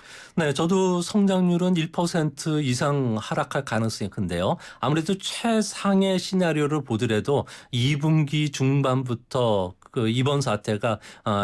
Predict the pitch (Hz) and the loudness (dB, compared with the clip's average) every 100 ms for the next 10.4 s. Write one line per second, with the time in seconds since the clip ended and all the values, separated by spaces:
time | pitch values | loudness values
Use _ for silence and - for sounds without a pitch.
0 | 101 - 185 - 160 156 110 120 123 123 | 0 -2 -2 0 -2 0 2 2 2 0
1 | 107 110 110 113 98 95 98 87 107 143 | 0 0 -2 -2 -4 -4 -6 -6 -8 -8
2 | - - - 214 196 185 165 147 160 139 | -12 -12 -4 0 0 0 -2 -2 0 0
3 | 135 120 117 160 196 - - - 208 190 | 2 2 4 2 0 -8 -8 0 4 4
4 | 190 180 139 175 - 92 120 110 - 101 | 2 0 -4 -4 -8 -6 -6 -4 -2 -2
5 | 98 92 101 120 90 - - - 101 104 | 0 0 0 -2 -4 -14 -6 0 0 0
6 | 151 131 165 147 147 147 - 123 - 156 | -2 -2 0 0 0 -2 -4 -4 0 -2
7 | 147 165 143 131 127 117 107 107 110 98 | 0 -2 0 -2 -2 0 0 0 0 0
8 | 95 85 82 123 139 127 131 - 147 120 | 0 -2 -2 -2 0 0 0 -2 -2 0
9 | 104 101 135 123 123 147 139 - 95 120 | 0 0 0 0 0 -2 -4 -4 -4 -2
10 | 113 98 98 147 | 0 -2 -4 -6